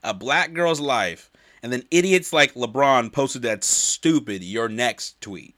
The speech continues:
It's ridiculous. And LeBron got blasted for that, okay? He got blasted. Saying, and then he took it down and everything like that. Oh, yeah. Oh, yeah.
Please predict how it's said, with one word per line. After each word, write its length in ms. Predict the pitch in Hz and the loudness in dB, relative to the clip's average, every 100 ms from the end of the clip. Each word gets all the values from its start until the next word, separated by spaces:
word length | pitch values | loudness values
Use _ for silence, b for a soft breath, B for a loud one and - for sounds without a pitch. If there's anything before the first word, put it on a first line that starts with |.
| - | -6
It's 260 | 117 - | -6 -8
ridiculous. 500 | 101 98 98 90 76 | -12 -10 -10 -12 -14
And 80 | 104 | -10
LeBron 400 | 101 123 143 143 | -6 0 2 4
got 380 | 123 95 82 - | 4 2 0 -8
blasted 720 | 113 117 110 110 107 98 85 | -2 2 4 4 0 -8 -12
for 100 | 85 | -14
that, 220 | 78 - - | -14 -16 -20
okay? 320 | - 107 101 | -6 -2 -2
He 80 | 98 | -4
got 200 | 110 90 | -6 -6
blasted. 680 | 101 107 104 104 - - B B B B | -6 -2 -2 -2 -8 -20 B B B B
Saying, 340 | - 113 107 | -10 -10 -8
and 80 | 113 | -6
then 80 | 120 | -6
he 120 | 120 | -6
took 200 | 117 107 | -6 -8
it 100 | - | -2
down 320 | 135 135 135 | 2 4 2
and 100 | 131 | 0
everything 220 | 123 120 | -2 -4
like 220 | 117 110 - | -4 -4 2
that. 400 | 135 131 - b b b | 4 6 2 b b b
Oh, 160 | 120 170 | 0 4
yeah. 240 | 190 180 - _ _ _ _ _ _ _ | 4 2 -4 _ _ _ _ _ _ _
Oh, 260 | - 113 165 | -4 0 2
yeah. 280 | 180 180 | 2 -2